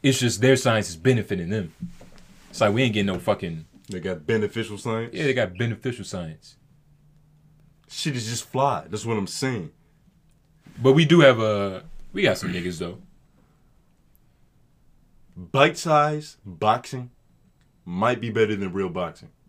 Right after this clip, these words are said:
Speaker 1: Midget boxing?
Speaker 2: Midget
Speaker 1: Mid-, midget
Speaker 2: boxing.
Speaker 1: boxing?
Speaker 2: I was watching a few midget matches the
Speaker 1: Was
Speaker 2: other
Speaker 1: it some
Speaker 2: day.
Speaker 1: Chinese shit?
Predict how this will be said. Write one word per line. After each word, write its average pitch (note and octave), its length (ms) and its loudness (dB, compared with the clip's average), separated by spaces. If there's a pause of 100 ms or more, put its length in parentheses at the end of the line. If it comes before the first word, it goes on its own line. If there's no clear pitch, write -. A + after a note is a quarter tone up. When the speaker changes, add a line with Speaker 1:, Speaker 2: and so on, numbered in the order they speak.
(540)
Speaker 1:
Midget G2+ 380 -4
boxing? A#2+ 340 -12
Speaker 2:
Midget A#2+ 680 -2
Speaker 1:
Mid-, - 20 -12
midget F#2+ 220 -8
Speaker 2:
boxing. G2 420 0
Speaker 1:
boxing? C#2+ 180 -20 (2250)
Speaker 2:
I B2+ 100 4
was C#3+ 180 2
watching C#3 340 6
a A#2 60 -2
few C3+ 220 -10
midget C#3 380 -2
matches C3+ 380 -2
the B2+ 100 6
Speaker 1:
Was B2+ 120 8
Speaker 2:
other B2+ 80 4
Speaker 1:
it - 40 4
some A2 120 2
Speaker 2:
day. B2 80 2
Speaker 1:
Chinese B2 480 2
shit? C#3+ 320 -4